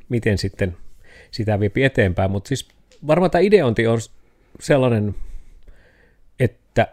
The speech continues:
kun se näyttää joillekin ihmisille tai joillekin ihmisiltä näyttää ideointi olevan helppoa, niin mitä se oikeastaan niinku tarkoittaa?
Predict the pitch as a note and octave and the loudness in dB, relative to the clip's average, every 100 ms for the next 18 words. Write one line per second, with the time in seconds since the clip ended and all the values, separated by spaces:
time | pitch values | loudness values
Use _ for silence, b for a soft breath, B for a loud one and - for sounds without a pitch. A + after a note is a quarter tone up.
0 | - - B2+ A2+ A#2+ D3+ C#3 - A#2 G2+ | -10 0 0 2 2 4 2 0 0 0
1 | G2+ A2+ G#2 G2 - G2 F2+ - B2 G#2 | 2 2 2 0 -6 -6 -6 -6 -6 -4
2 | G2 F#2+ F2+ F2+ - G2+ G2 A2+ G#2+ - | -6 -6 -4 -6 -4 0 2 2 2 -2
3 | G#2+ A#2 G2+ G2+ G2 F2+ G#2 F2+ - G2+ | -6 -2 -2 -2 -4 -4 -4 -4 -2 -4
4 | F#2 G#2 G2+ B2+ G#2+ F2 E2 G2+ F2+ F2+ | -2 -4 -2 0 0 -2 -4 -6 -6 -6
5 | E2+ F2+ E2 - - - - - B B | -4 -4 -4 -10 -8 -6 -6 -8 B B
6 | B B - G#2+ D#3+ F3 C3+ G#2+ - G2 | B B -4 0 4 4 4 2 0 0
7 | - G2+ G2 G2 G2 _ _ _ _ _ | 0 0 0 -2 -6 _ _ _ _ _
8 | _ _ - A2 F#2+ F#2 - - - | _ _ 0 2 2 -2 -10 -14 -10